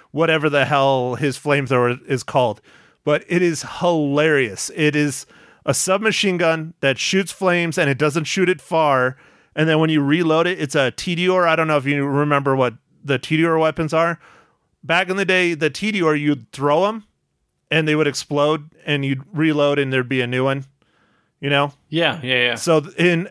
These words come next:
Speaker 1: Borderlands three, they do a lot more than just explode. And so on Elon Musk's, you reload it, and you throw it, it grows legs, and it runs around chasing after the enemies, shooting them.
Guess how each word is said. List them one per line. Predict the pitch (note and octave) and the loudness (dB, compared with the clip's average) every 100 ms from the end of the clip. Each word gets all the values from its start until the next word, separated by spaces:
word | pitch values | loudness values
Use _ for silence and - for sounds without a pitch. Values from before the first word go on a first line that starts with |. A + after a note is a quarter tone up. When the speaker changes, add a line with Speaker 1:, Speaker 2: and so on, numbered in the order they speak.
| - | -8
Speaker 1:
Borderlands | E3+ D#3 G#3 G3+ F#3+ D#3 - | -6 -2 0 0 0 -2 -6
three, | A3 A3 | -6 -4
they | D#3+ F3 | -2 0
do | A3+ | 0
a | |
lot | A#3 G#3 | 0 0
more | F#3+ E3+ | 0 -2
than | D#3 D3 | 0 -2
just | C3 B2 | -4 -8
explode. | A#2+ - B2 G#2 E2 _ _ _ _ _ _ _ - | -10 -8 -6 -6 -8 _ _ _ _ _ _ _ -4
And | D3+ C#3+ | -2 -2
so | F3 D#3 | 0 -2
on | D#3 D3 F3+ | 0 -4 -2
Elon | G3+ A3+ F#3 D#3+ | -2 0 0 -2
Musk's, | D#3+ G#3 C3 - - | -2 -2 -4 -8 -6
you | D#3 | -2
reload | D3 F#3 G3 G3+ | -2 0 0 2
it, | F#3 D#3+ - | 0 -4 -6
and | D3+ | -4
you | C#3+ | -2
throw | - F3 A3 | -4 0 2
it, | D#3 C#3+ | 2 -2
it | - C3+ | -6 -4
grows | C3+ F3+ C#3+ | 0 0 0
legs, | D#3 F3+ D3+ | 0 -2 -2
and | F#3 | -4
it | C3 | -2
runs | B2 E3 F3 | 0 0 0
around | C#3+ E3 D#3+ | 0 2 0
chasing | C3 D#3 D3+ F3 | 0 -2 0 0
after | D#3 D3+ D3+ | 0 -2 -4
the | F#3+ D#3 | -4 -2
enemies, | D3 E3 F#3 D#3+ - - | 0 0 -2 -6 -12 -12
shooting | - - F3 E3 C3 | -8 0 0 0 -4
them. | F#2 | -10